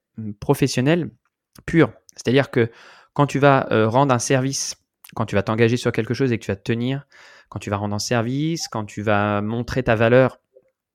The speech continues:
euh, notamment en France, quand tu vas montrer ta valeur technique, euh, tu vas créer du lien. Euh, en Scandinavie, tu vas montrer aussi, euh, tu peux exposer, euh, un petit peu, euh, via, euh,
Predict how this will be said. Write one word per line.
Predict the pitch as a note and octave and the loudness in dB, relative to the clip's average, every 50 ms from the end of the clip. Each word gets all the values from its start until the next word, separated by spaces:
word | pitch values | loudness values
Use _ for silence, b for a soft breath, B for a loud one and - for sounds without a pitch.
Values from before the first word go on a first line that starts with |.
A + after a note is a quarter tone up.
| _ _ _ _ _ _ _ _ - - | _ _ _ _ _ _ _ _ -10 -4
euh, | B2+ G#2+ G2+ G2+ G2 G2 F#2+ G2 G2 G2 G2 | -2 -2 0 0 -2 -2 -2 -4 -4 -4 -6
notamment | G2+ G#2+ G#2 G#2+ G#2 G#2 G#2+ G#2 | -6 -8 -6 -6 -4 -4 -4 -4
en | G#2 | -6
France, | - - A#2+ A#2+ A#2+ A#2 | -6 -6 -6 -6 -6 -6
quand | - G#2 | -8 -10
tu | G2 - | -8 -6
vas | G2+ | -8
montrer | G2 G2+ G2+ - - | -8 -8 -8 -8 -6
ta | - A2 | -4 -2
valeur | F#2+ F#2+ G2 G2 - _ | -2 -2 -2 -4 -6 _
technique, | - - A2+ - - B2+ B2+ B2 - - _ B B B B B B B B - | -8 -8 -8 -8 -6 -8 -8 -10 -10 -18 _ B B B B B B B B -8
euh, | G#2+ G2 F#2+ F#2 F#2 F#2 F#2 F#2+ F#2+ F#2+ G2 F#2+ | -6 -6 -4 -4 -6 -6 -6 -8 -8 -8 -10 -10
tu | - - | -8 -6
vas | G2 G2 | -6 -6
créer | - - G#2 G2+ | -6 -4 -4 -4
du | G2 G#2 G#2+ | -4 -4 -4
lien. | A#2 C3+ D3+ D#3 - b b b b b b b b - A2 | -2 -2 -4 -4 -6 b b b b b b b b -6 -4
Euh, | G#2+ G#2 G2 G2+ G2+ G2 G2 - | -2 0 0 0 -2 -2 -4 -4
en | - A2+ | -6 -6
Scandinavie, | A2+ - - A#2+ A2 A2 A#2 A#2 A2+ A2 A#2+ B2+ C3+ C3+ C3+ C3 B2+ | -8 -6 -6 -6 -4 -2 0 0 0 0 -2 -2 -2 -2 -2 -4 -6
tu | - - G#2+ | -8 -8 -4
vas | G2+ G#2 G2+ G2+ | -2 -2 -2 -2
montrer | G#2 G#2+ G#2+ G#2 - - B2 A#2+ A2+ | -4 -6 -6 -8 -6 -2 0 0 0
aussi, | G#2+ G#2 - - B2 A#2 A#2+ A#2 A#2 | 0 -2 -4 -4 -4 -2 0 2 2
euh, | A2 G2+ G2 F#2+ F#2+ F#2+ F#2+ | 2 2 2 0 0 -2 -4
tu | - - - | -8 -12 -6
peux | - A#2+ - | -6 -4 -2
exposer, | - B2 - - - - B2 A#2 A2 B2 B2 B2 b b b b b b b - - | -2 -4 -4 -4 -2 0 0 2 2 0 0 0 b b b b b b b -10 -6
euh, | G#2 G2+ G2 G2 G2 G#2 G#2+ | -4 -4 -4 -4 -4 -6 -6
un | - A2 G#2+ | -6 -6 -6
petit | G#2 - A2+ | -6 -8 -8
peu, | G#2 - B2+ | -2 2 2
euh, | B2+ B2+ B2 B2 A2+ G#2+ G2+ G2 G2 G2 | 4 4 4 4 4 4 2 2 0 -2
via, | F#2+ G2 G#2+ A#2 B2 B2 B2 A2+ A2 A2 | -4 -2 4 4 6 6 6 4 0 -2
euh, | G2+ G2 G2 G2+ G#2+ G2 G2 G#2 G2+ G2 | -4 -6 -6 -6 -6 -8 -8 -8 -10 -10